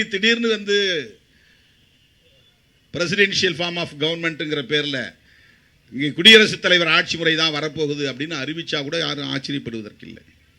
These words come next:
இந்த இதே கேபினெட்டை மைனாரிட்டி கவர்மெண்ட்டை கொண்டுட்டு போகணும்,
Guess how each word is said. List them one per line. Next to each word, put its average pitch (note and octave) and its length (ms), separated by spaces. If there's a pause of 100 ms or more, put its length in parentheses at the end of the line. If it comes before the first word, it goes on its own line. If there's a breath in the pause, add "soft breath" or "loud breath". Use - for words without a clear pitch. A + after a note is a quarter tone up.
(1200)
இந்த A#2 180
இதே D3 200
கேபினெட்டை D#3+ 580
மைனாரிட்டி D#3+ 480
கவர்மெண்ட்டை D#3 400
கொண்டுட்டு D#3 240
போகணும், D3 520